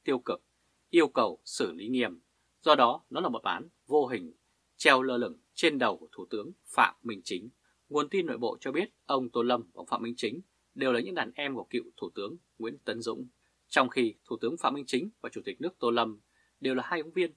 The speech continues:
hàng đầu chiếc ghế Tổng Bí thư của Đảng Cộng sản Việt Nam tại Đại hội mười bốn sẽ diễn ra vào đầu năm hai nghìn không trăm hai mươi sáu. Tuy nhiên, theo giới thảo tin, giữa hai ông Tô Lâm và Phạm Minh Chính vẫn thường xuyên nghi kỵ lẫn nhau, dẫu không nói ra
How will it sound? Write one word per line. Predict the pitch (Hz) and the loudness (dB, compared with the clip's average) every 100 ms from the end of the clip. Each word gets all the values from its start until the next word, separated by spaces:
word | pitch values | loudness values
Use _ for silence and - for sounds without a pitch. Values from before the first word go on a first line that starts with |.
| _ | _
hàng | - 120 107 | -2 -2 0
đầu | 113 87 90 | -4 -4 -8
chiếc | - - | -12 -6
ghế | 123 - | -6 -2
Tổng | 135 85 | -2 -2
Bí | 82 127 | -6 -4
thư | 143 123 | -2 -2
của | - | -4
Đảng | 101 85 | -6 -6
Cộng | 107 | -8
sản | - 82 | -8 -8
Việt | 82 - | -10 -4
Nam | 113 110 104 - | 0 0 -2 -8
tại | 107 | -8
Đại | 104 | -6
hội | 104 | -8
mười | 87 | -12
bốn | 80 82 92 - _ _ _ - | -10 -10 -10 -14 _ _ _ -10
sẽ | 139 | -2
diễn | 165 170 | 0 4
ra | 160 143 - _ - | 4 4 0 _ -4
vào | 98 | -4
đầu | 92 82 | -4 -6
năm | 110 120 - | -6 -8 -2
hai | 127 120 | 0 0
nghìn | 104 - | -2 -6
không | - 110 | -8 -6
trăm | - 107 | -4 -6
hai | 101 | -8
mươi | |
sáu. | 90 92 85 - _ _ _ - | -8 -8 -8 -14 _ _ _ 0
Tuy | 131 | 2
nhiên, | 131 120 - - | 2 -2 -6 -8
theo | 113 | -4
giới | 117 | -2
thảo | 127 92 | -2 -2
tin, | 120 110 101 _ _ _ - | -2 -2 -6 _ _ _ -4
giữa | 170 | 4
hai | 160 | 4
ông | 131 120 - | 4 0 -6
Tô | - 147 | -4 -2
Lâm | 151 131 _ | -2 -4 _
và | - - | -8 -4
Phạm | 110 | -4
Minh | 120 | -6
Chính | - 107 156 - _ _ - | -6 -6 -6 -16 _ _ -10
vẫn | 202 | -4
thường | 170 107 | -2 -2
xuyên | - 139 123 _ | -2 -4 -4 _
nghi | 123 120 - | -6 -6 -4
kỵ | 120 - _ - | -6 -6 _ -10
lẫn | 110 135 | -8 -2
nhau, | 127 107 90 - _ _ _ - | 0 0 0 -12 _ _ _ -6
dẫu | 107 143 185 | 0 2 0
không | 147 | -4
nói | 123 120 | -4 0
ra | 127 107 101 | 0 0 -4